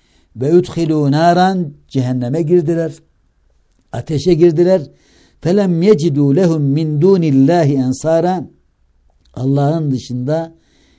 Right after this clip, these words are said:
kendilerine de yardım eden hiçbir kimse olmadı. Peki bu boğulma işi nasıl oldu? Bu yok edilme işi nasıl oldu? Ve kâle Nuh. Nuh dedi ki, "Rabbi la tezer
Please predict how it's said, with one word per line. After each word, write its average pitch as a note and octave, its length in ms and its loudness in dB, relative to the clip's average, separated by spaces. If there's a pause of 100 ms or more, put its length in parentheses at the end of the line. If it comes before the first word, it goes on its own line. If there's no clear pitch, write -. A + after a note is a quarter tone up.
(200)
kendilerine C3+ 720 2
de C3 60 0
yardım B2+ 440 -2
eden A2 280 -8
hiçbir C3+ 560 -2
kimse C#3+ 720 -6 (600)
olmadı. - 460 -8 (1080)
Peki C#3 400 0
bu C3+ 160 -2
boğulma D#3+ 520 0
işi D#3 240 -6
nasıl D#3 280 -4
oldu? D2+ 400 -12 (540)
Bu C#3+ 120 4
yok F3+ 280 2 (560)
edilme C#3+ 460 0
işi C#3 240 -2
nasıl C3+ 300 -6
oldu? G2+ 520 -6 (420)
Ve C3 100 -4
kâle A2 440 -10
Nuh. C3 180 -4 (400)
Nuh E3+ 260 -8
dedi A2+ 240 -8
ki, - 180 -20 (840)
"Rabbi C#3 440 0
la C#3+ 260 -2
tezer C3 380 -4